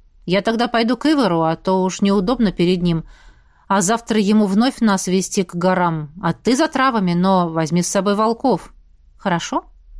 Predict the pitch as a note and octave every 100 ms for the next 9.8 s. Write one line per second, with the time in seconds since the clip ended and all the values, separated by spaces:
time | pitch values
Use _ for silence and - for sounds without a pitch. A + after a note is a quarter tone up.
0 | - - G3 - G3 F#3 F3 - F3+ F3+
1 | F3 - B3+ C#4+ - - E3+ D#3 D#3 -
2 | F3+ G3+ - A3+ A3 E3+ D3+ - - -
3 | _ - - - - - _ - E4 D4
4 | A#3 B3 - G#3 G3 G3+ - G3 F3 E3+
5 | - G#3 C4 B3+ - - G#3 - G3+ A3+
6 | G#3 G3 A#3 G#3 F3+ - _ _ - _
7 | _ _ A#3 A3+ A#3 A3+ - A3+ A3 A#3+
8 | A3 G#3+ B3 A#3+ - - G3+ A3+ A3 -
9 | B3 B3 C4+ C4 C4+ C#4+ D#3